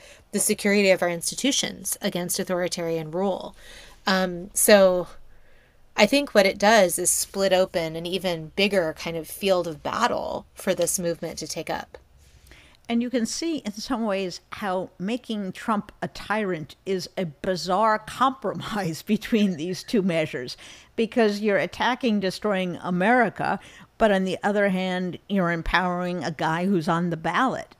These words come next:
Speaker 2: Um, so the language of tyranny, the language of being a dictator for a day, you can see would be very successful with both camps.
Speaker 1: Yeah, and I think it's appealing to both camps in,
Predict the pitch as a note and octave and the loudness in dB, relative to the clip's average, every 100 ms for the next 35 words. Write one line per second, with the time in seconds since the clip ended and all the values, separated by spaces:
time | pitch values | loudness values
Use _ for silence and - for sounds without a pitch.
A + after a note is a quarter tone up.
0 | - F#3 F3+ F3 F3 - - - F3+ F3 | -4 -2 -2 -4 -6 -12 -10 -2 0 2
1 | F3+ E3+ - _ - - F3+ - F3+ F3 | 2 2 0 _ -20 -20 -12 -6 -4 -2
2 | F#3 G#3+ C4 G3+ D3 C3+ - F3 E3+ D#3 | -2 -2 -2 -2 -4 -6 -8 -6 -6 -8
3 | - _ _ - - - A3 A3+ G#3 G3 | -14 _ _ -20 -20 -8 -4 -2 -2 -4
4 | F3 D3+ E3+ G#3 G3+ F3+ D#3+ C3+ F3 F3 | -4 -4 -4 -2 -2 -2 -4 -4 -4 -4
5 | E3 D3+ G3 - F#3+ D#3+ D#3+ - D#3+ D3+ | -8 -8 -10 -6 -6 -6 -6 -4 -4 -4
6 | G3+ A3+ F3+ - - - _ G3 G3 G3 | -2 -2 -4 -8 -20 -20 _ -6 -4 -2
7 | F3 - A3+ G3 D3 - F#3 E3+ D#3 - | -4 -6 -4 -4 -6 -8 -6 -6 -10 -12
8 | - C#4 C#4 - - - A#3 F4 - D3+ | -4 -2 -2 -4 -8 -4 -4 -4 -6 -6
9 | C#3 - F#3 F3 - - _ - - F4+ | -6 -6 -2 -2 -4 -20 _ -6 -2 -2
10 | - - C3+ - - - - _ _ A3 | -2 -10 -10 -12 -18 -18 -20 _ _ 4
11 | A3 A3+ F#3+ F#3 A#3+ A#3+ C#4+ D4 G3+ - | 8 10 10 8 4 4 0 0 0 -2
12 | - D4+ F#3 D#3+ - D#3+ D#3+ - F3 E3+ | -2 0 -2 -4 -6 -4 -4 -4 -8 -6
13 | - - G3+ F3 | -6 -6 -6 -8